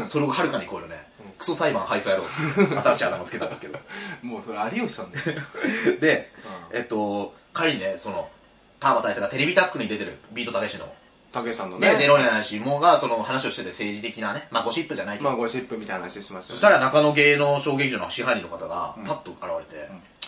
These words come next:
Speaker 2: 「そういう話はね、
Speaker 1: うん。
Speaker 2: ここはいいけど、テレビ局ではしない方がいいよ」と。
Speaker 1: うん。
Speaker 2: 「俺は芸能界の先輩として言うけど」
Speaker 1: うん。
Speaker 2: って言って、
Speaker 1: そう、芸能界の先輩が急に現れた。
Speaker 2: そう。あれ、支配人の人、芸能界の先輩なのかなとか、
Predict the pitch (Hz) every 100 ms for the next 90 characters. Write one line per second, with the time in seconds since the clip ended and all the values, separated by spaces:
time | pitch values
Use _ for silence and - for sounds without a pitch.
0 | - _ _ _ - - 101 104 98 87
1 | 82 80 - 104 90 - 110 110 107 87
2 | - 92 95 98 82 - 80 78 76 71
3 | - - _ _ _ 104 87 82 _ _
4 | _ 90 92 117 95 92 92 85 76 -
5 | 82 85 85 - - 90 90 - _ _
6 | _ _ 101 95 _ 135 117 90 - -
7 | 135 - - - 92 110 117 135 104 92
8 | - 143 147 156 156 - 151 135 - -
9 | - - 480 466 381 202 151 - 131 196
10 | 254 311 170 131 135 139 143 160 160 165
11 | 147 - 147 143 165 170 - 156 175 156
12 | -